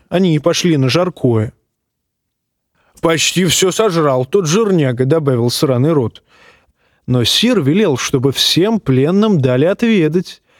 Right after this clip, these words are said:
И самому Хоуту тоже, чтоб, значит, сам себя ел. Мы в него пихаем, а он ноет,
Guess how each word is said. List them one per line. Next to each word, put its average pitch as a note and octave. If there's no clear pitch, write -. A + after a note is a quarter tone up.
И B3
самому B3
Хоуту G3
тоже, B2+
чтоб, -
значит, F#3+
сам F#3+
себя F#3+
ел. A2+
Мы E3
в D3+
него E3
пихаем, F3+
а B2
он D#3+
ноет, G3+